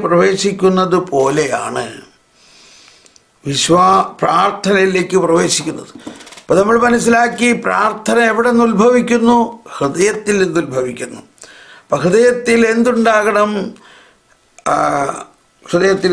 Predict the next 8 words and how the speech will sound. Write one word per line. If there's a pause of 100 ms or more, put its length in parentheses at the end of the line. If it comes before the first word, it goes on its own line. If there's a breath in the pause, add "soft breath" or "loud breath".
എന്തുണ്ടാകണം? (280)
ആ, (400)
എഫേസോസ് (120)
മൂന്ന് (100)
പതിനേഴ്
പറഞ്ഞ (100)
പോലെ (520 loud breath)
ഹൃദയത്തിൽ